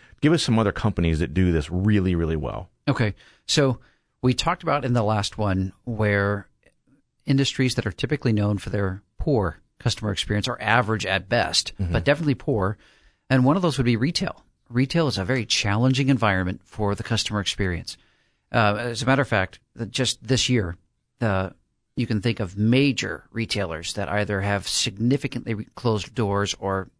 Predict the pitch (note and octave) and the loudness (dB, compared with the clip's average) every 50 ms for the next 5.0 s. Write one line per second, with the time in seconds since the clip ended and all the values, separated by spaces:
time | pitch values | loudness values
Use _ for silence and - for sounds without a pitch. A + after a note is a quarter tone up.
0 | _ _ - - B2+ B2 G2 G#2 A2+ A#2 G#2+ G2+ F2+ F2+ F2 G2+ G2 G2 F2 D#2+ | _ _ -6 -2 -2 -2 0 -2 -2 -2 -2 -2 -2 -4 -4 -2 0 0 -2 -2
1 | C#2 C2+ - - E2+ D#2+ D#2 E2+ G#2 G2 - - - A#2+ G#2 F#2 F2+ - - _ | -6 -10 -8 -4 -2 -2 0 0 0 0 -2 -2 -2 -2 -2 -2 -2 -6 -8 _
2 | _ _ - - A#2+ A2 G2+ F#2 E2 D#2+ - _ _ - - - C#3 C3+ B2+ A#2+ | _ _ -6 -2 -2 0 0 0 -2 -4 -8 _ _ -8 -4 -2 0 0 0 0
3 | A#2 - - - C3+ C3 A#2+ - - A#1+ - - - - - _ _ _ _ _ | -2 -2 -2 -2 -2 -2 -2 -2 -4 -6 -8 -8 -10 -14 -18 _ _ _ _ _
4 | _ _ _ _ - - C3 C3 C3 A#2+ A#2+ G#2+ A#2+ A2+ G#2 G2+ F#2+ F2+ B1+ D#2+ | _ _ _ _ -2 0 2 4 4 4 4 2 2 2 2 2 0 -2 -6 -10